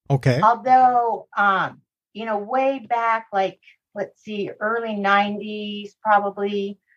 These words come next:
Speaker 2: me, when I got sober. So see,
Speaker 1: Mm-hmm.
Speaker 2: that's what happened. I ended up getting sober, and that's when I realized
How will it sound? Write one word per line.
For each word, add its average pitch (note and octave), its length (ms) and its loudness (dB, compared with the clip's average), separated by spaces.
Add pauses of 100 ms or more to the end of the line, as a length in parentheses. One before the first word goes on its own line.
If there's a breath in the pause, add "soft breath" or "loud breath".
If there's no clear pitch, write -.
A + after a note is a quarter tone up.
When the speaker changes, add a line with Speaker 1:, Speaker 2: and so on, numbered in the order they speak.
Speaker 2:
me, A3+ 200 -4 (160 loud breath)
when A#3+ 220 2
I A#3 300 2
got B3 340 4
sober. C4+ 600 4 (580)
So D#3 100 -8
see, D3 80 8
Speaker 1:
Mm-hmm. D3+ 180 6
Speaker 2:
that's A#3 260 4
what - 140 0
happened. - 520 -4 (220)
I A2 180 -8
ended A#3+ 360 -2
up A3+ 260 4 (280)
getting G#3+ 260 -4
sober, G#3+ 800 -2 (880 soft breath)
and G#3 540 6 (260)
that's G3 420 4
when B3+ 200 -6
I A3+ 100 -4
realized A3 720 4